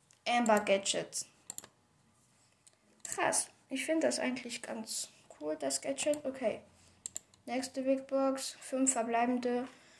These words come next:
äh, hundertzweiundachtzig Münzen, vierzehn Brock, einundzwanzig Frank, fünfundzwanzig Stu,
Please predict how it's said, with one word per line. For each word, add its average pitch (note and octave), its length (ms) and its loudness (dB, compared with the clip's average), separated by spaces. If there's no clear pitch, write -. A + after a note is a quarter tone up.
äh, A#3+ 300 -2
hundertzweiundachtzig B3 1200 2
Münzen, C4 720 2
vierzehn A#3 640 -4
Brock, B3 500 0
einundzwanzig A3 760 -2
Frank, A#3+ 540 0
fünfundzwanzig A#3 880 -6
Stu, D4 640 0